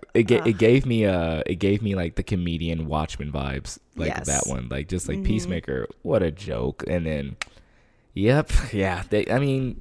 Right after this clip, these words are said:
Speaker 1: he,
Speaker 2: Well, and
Speaker 1: it,
Speaker 2: that's
Speaker 1: it's a fucking joke. It, it,
Speaker 2: I
Speaker 1: it is.
Speaker 2: really, and I, I appreciate that, that the layers of humor that this movie had, because it did,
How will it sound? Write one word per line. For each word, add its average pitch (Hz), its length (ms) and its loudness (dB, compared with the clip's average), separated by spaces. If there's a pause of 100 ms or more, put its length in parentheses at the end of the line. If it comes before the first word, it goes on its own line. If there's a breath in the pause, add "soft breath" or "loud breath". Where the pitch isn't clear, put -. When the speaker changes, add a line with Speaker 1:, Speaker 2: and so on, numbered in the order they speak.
(120)
Speaker 1:
he, - 140 -6
Speaker 2:
Well, 440 120 -2
and - 80 4
Speaker 1:
it, 415 100 -2
Speaker 2:
that's - 180 -4
Speaker 1:
it's - 140 -6
a - 60 -4
fucking 202 320 -4
joke. 196 420 -2
It, 113 120 0
it, 156 180 2
Speaker 2:
I 320 100 4
Speaker 1:
it - 100 8
is. 107 320 6
Speaker 2:
really, 294 160 -6 (160)
and 285 140 0
I, 311 200 0
I 240 100 -4
appreciate 277 540 -4
that, 202 160 -6 (100)
that 202 280 -10
the 220 120 -6
layers 196 600 -6
of 185 160 -14
humor 170 400 -8
that 180 180 -8
this 156 240 -4
movie - 200 -8
had, - 280 -8
because 208 320 -8
it 214 160 -6
did, 233 340 -4